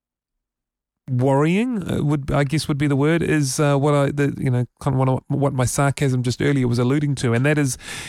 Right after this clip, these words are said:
that some people spend so much time on Facebook, it, it, they kinda, their lives have almost been engulfed into this Facebook world that they're a bit lost without it. It's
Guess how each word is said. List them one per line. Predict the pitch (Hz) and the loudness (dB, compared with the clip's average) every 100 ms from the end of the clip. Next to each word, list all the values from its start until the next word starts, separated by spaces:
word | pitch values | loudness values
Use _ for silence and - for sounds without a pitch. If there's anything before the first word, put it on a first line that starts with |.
| - | -6
that | 156 139 | -4 -2
some | - 196 | 0 0
people | 220 185 175 | 2 0 0
spend | 139 - 160 147 | -2 0 0 0
so | - 175 | 0 0
much | 233 233 - | 2 0 0
time | 180 170 | 0 2
on | 151 | 0
Facebook, | 135 147 - 127 156 | 0 -2 0 -4 -2
it, | - - 135 _ | -4 -2 -6 _
it, | 87 - 143 | -12 -8 -4
they | |
kinda, | 147 180 170 147 131 | -2 2 2 2 0
their | 151 | 0
lives | 143 151 123 123 135 | 2 2 4 2 2
have | 156 131 - - - | -2 -2 -12 -20 -6
almost | 147 165 156 - | 0 2 0 0
been | 151 | 0
engulfed | 143 135 123 160 165 - | 2 0 2 2 0 -2
into | 147 139 139 139 | 0 0 0 0
this | 143 120 - - _ _ | 0 0 -6 -10 _ _
Facebook | - 156 - - 135 - | -2 0 0 -2 -2 0
world | 127 135 165 151 127 120 110 101 - - - - - | 0 2 2 2 2 0 -2 -6 -10 -20 -20 -16 -6
that | 147 | -2
they're | 143 | 0
a | 139 | 2
bit | 147 | 0
lost | 127 139 139 - | 0 0 0 -2
without | 135 131 151 127 | 0 2 2 2
it. | 113 | 2
It's | 110 123 - - | 0 -2 -4 -8